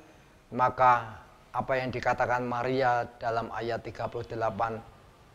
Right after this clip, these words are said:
"Jadilah menurut perkataanmu itu." Kita pun dapat belajar berserah kepada Tuhan. Bukan karena kita sudah tidak punya jalan keluar lagi,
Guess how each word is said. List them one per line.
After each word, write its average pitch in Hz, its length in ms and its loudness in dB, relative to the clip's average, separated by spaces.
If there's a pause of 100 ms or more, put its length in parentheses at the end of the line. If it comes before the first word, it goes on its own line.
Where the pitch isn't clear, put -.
(380)
"Jadilah - 720 2
menurut 131 480 -2
perkataanmu 131 880 -4
itu." 120 400 -8 (1120)
Kita 175 160 0
pun 170 240 0
dapat 135 400 0
belajar 123 480 0
berserah 165 720 -4
kepada 123 320 -2
Tuhan. 117 480 -6 (640)
Bukan 196 320 10
karena 175 640 4 (480)
kita 170 560 8
sudah 160 320 0
tidak 156 320 0
punya 175 240 2
jalan 156 320 4
keluar 180 400 6
lagi, 202 400 2